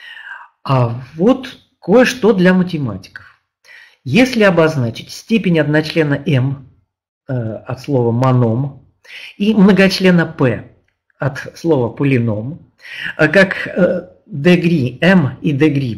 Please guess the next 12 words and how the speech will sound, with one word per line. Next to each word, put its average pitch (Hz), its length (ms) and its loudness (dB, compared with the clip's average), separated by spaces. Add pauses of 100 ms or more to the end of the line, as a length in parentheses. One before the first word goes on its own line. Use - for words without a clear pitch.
(120)
p, 143 440 -2 (360)
м, 135 280 -4
degree — 143 380 -2
это, 120 420 -6
собственно, 123 580 -12
степень 220 460 -8
по-английски, 180 760 -6 (640)
э, 151 140 0
то 220 240 2
тогда 147 760 0 (480)
степень 185 680 0
произведения, 165 1120 0